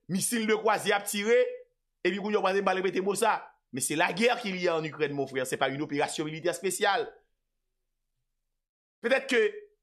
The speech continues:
sa k fè m di yon nèg, lè w fè pitit ou mete l lekòl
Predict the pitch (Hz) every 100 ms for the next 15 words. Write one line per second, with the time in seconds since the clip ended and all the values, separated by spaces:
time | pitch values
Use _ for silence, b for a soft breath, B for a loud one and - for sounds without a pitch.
0 | _ - 226 220 226 208 214 226 254 214
1 | 147 170 220 285 220 208 226 208 202 208
2 | 214 254 226